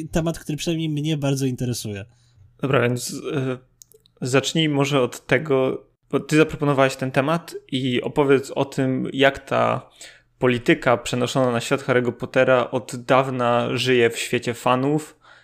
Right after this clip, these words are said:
Speaker 2: i osoby, które czytają Harry'ego Pottera i
Speaker 1: Dobra,
Speaker 2: lubią
Speaker 1: okej.
Speaker 2: się do niego odwoływać.
Speaker 1: To, to może, to może takim, takim, em, o-, odrobinę słowia wstępu.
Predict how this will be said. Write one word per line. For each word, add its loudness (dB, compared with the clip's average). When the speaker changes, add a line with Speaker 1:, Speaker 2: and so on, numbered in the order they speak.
Speaker 2:
i 0
osoby, 0
które -4
czytają 0
Harry'ego -2
Pottera 2
i 2
Speaker 1:
Dobra, 0
Speaker 2:
lubią 2
Speaker 1:
okej. -2
Speaker 2:
się -2
do -2
niego -2
odwoływać. -2
Speaker 1:
To, -8
to -10
może, -6
to -12
może -4
takim, -10
takim, -10
em, -6
o-, -6
odrobinę -2
słowia -4
wstępu. -6